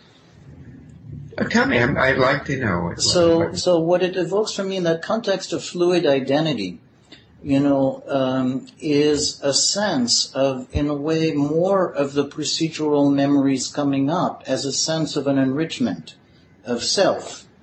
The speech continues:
Speaker 2: um, and a feeling, in a way, in that sense, preparing to have a larger connection with the universe as a whole,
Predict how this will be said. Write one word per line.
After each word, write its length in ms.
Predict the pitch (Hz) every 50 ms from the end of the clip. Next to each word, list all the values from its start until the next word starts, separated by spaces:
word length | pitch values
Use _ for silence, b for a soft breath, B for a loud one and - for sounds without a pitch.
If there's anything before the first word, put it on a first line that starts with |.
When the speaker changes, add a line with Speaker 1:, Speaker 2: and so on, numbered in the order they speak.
| b b b b b b _ _ -
Speaker 2:
um, 600 | 139 143 135 131 131 131 131 127 127 131 131 127 -
and 360 | 143 139 139 139 147 143 139
a 100 | 139 135
feeling, 880 | - - - - - 165 165 165 160 156 156 151 151 151 147 139 - -
in 160 | - 139 139
a 40 | 139
way, 480 | 131 139 147 143 143 147 147 131 B B B B B -
in 220 | 156 156 151 151 147
that 220 | 170 196 220 214
sense, 540 | - - - 185 165 127 - 104 107 - -
preparing 760 | - - - 160 156 139 - 170 175 185 180 170 156 147 139 -
to 120 | - 139
have 360 | 131 131 139 143 143 131 127 - -
a 100 | 135 127
larger 460 | 123 127 139 151 151 139 - 147 139
connection 560 | 143 - 135 139 131 - - - 139 131 123
with 100 | 123 117
the 60 | 131
universe 520 | 117 120 127 135 127 120 131 131 127 - 131
as 140 | 127 117 127
a 80 | 131
whole, 460 | - - 214 196 160 123 95 - -